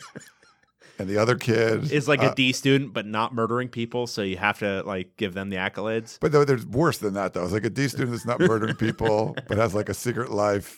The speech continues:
Speaker 2: that they, yeah, like, they're like a demon, you know, or something, like,
Speaker 1: <laughs>
Speaker 2: but you just don't know it, and, uh,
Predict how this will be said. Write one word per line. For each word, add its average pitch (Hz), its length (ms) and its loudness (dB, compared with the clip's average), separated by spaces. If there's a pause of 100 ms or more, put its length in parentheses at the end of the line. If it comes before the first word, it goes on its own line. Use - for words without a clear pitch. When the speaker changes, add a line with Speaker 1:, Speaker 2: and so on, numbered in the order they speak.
Speaker 2:
that 104 200 -2
they, 95 260 -2 (320)
yeah, 98 260 -2
like, 107 260 2 (560)
they're 131 160 4
like 117 180 2
a 104 120 2
demon, 117 880 -2 (100)
you - 80 2
know, 101 160 2
or 190 120 10
something, 196 280 4
like, 226 120 6 (500)
Speaker 1:
<laughs> - 500 -20
Speaker 2:
but 123 120 -2
you 113 60 -2
just 170 180 -2
don't 117 180 0
know 101 240 2
it, 101 180 0 (160)
and, 90 280 -4
uh, 85 320 -4